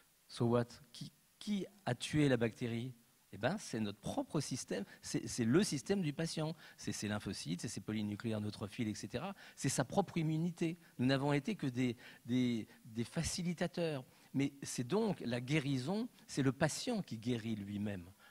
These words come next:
Nous ne sommes que des facilitateurs. Là où nous guérissons, effectivement, entre guillemets, c'est en chirurgie, c'est avec des,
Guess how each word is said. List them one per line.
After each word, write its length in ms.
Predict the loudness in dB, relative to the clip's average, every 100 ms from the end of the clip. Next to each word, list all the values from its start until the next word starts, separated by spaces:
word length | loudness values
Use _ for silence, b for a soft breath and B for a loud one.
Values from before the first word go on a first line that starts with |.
| B
Nous 140 | 4
ne 100 | 4
sommes 360 | 2 0 0 0
que 100 | -2
des 140 | -2
facilitateurs. 840 | -2 -4 -6 -6 -4 -4 -4 -8 -10 _ B B B B 2
Là 280 | 8 8 8
où 200 | 6 4
nous 120 | 4
guérissons, 540 | 4 2 2 2 2
effectivement, 580 | 2 -2 -4 0 2 0
entre 200 | -4 -6
guillemets, 260 | -2 -2 -4 B
c'est 160 | B -2
en 100 | -2
chirurgie, 680 | -2 -6 -8 -6 -4 -2 -2
c'est 220 | -2 -4
avec 340 | -4 -4 -4
des, 260 | -4 -4